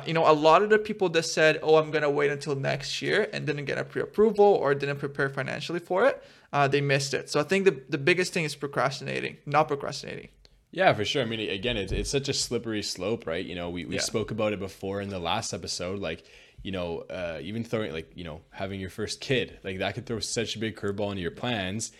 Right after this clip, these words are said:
Speaker 2: And, you know, typically when you have one kid, you have another kid if, you know, if you <laughs> want.
Speaker 1: Yeah.
Speaker 2: And then from there, you know, trying to buy a property for four people, that, that's completely,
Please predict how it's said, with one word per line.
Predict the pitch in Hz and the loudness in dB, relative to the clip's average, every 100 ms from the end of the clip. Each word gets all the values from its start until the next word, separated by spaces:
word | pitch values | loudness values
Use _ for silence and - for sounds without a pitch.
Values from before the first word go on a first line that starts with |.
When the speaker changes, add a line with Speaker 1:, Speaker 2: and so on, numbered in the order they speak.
| - - | -20 -12
Speaker 2:
And, | - 98 | -8 -6
you | |
know, | 92 | -4
typically | 87 120 113 113 | -2 -2 0 -2
when | 110 | -4
you | 107 | -2
have | 104 | -2
one | 107 113 | -4 -4
kid, | 104 98 95 | -6 -6 -6
you | 92 | -4
have | 95 90 | -6 -6
another | 101 104 98 | -4 -4 -4
kid | 98 90 | -4 -6
if, | 95 - | -6 -10
you | 85 | -10
know, | 80 76 - | -10 -10 -12
if | 85 | -10
you | 101 | -8
<laughs> | 92 - | -4 0
want. | 127 131 139 - - | 2 2 -2 -8 -6
Speaker 1:
Yeah. | 151 | -2
Speaker 2:
And | 110 | 2
then | 117 | 0
from | 113 110 | 0 0
there, | 123 135 | 4 4
you | 110 | 2
know, | 107 | 0
trying | 101 113 117 | -2 -2 0
to | |
buy | 113 113 | 0 0
a | 107 | 0
property | 104 101 113 110 | -2 -2 -2 -6
for | 95 | -8
four | - - 113 110 | -12 -4 -2 -2
people, | - 117 117 87 | -4 -4 -4 -4
that, | 87 95 - | -2 -4 -4
that's | 98 101 - | -6 -8 -8
completely, | - 92 - - 131 135 151 151 117 120 104 95 | -10 -10 -12 -10 -4 0 2 2 0 -2 -2 -6